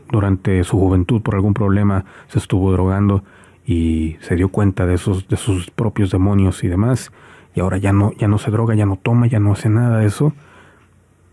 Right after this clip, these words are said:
y ahora es gente muy positiva, gente muy buena, gente trabajadora, gente productiva. Entonces, es como por ese lado de, de el hecho de decir, eh, que por la oscuridad o por la luz, eventualmente todo lleva a Dios,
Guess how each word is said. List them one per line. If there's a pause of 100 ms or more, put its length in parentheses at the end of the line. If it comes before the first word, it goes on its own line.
(140)
y
ahora
es
gente
muy
positiva, (220)
gente
muy
buena,
gente
trabajadora,
gente
productiva. (500)
Entonces, (400)
es
como
por
ese
lado (180)
de,
de (600)
el
hecho
de
decir, (440)
eh,
que
por (220)
la
oscuridad
o
por
la
luz,
eventualmente
todo
lleva
a
Dios,